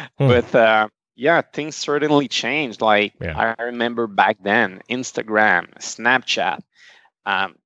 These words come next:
Speaker 2: those platforms were not as popular as they are now.
Speaker 1: Sure.
Speaker 2: Dating is certainly not as popular,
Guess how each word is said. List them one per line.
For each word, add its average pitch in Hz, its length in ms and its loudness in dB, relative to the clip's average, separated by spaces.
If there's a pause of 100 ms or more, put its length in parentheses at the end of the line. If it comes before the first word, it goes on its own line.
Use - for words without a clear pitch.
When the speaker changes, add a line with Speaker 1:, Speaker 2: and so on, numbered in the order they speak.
(400)
Speaker 2:
those 127 240 -2
platforms 123 560 -2
were 104 140 -8
not 113 260 2
as 90 180 -2
popular 110 540 -2
as 92 200 -4
they 107 100 -4
are 92 180 -4
now. 98 380 0 (100)
Speaker 1:
Sure. 107 280 -4
Speaker 2:
Dating 143 600 2
is 104 100 -20
certainly 113 640 -6
not 107 360 4
as 92 180 2
popular, 104 800 -6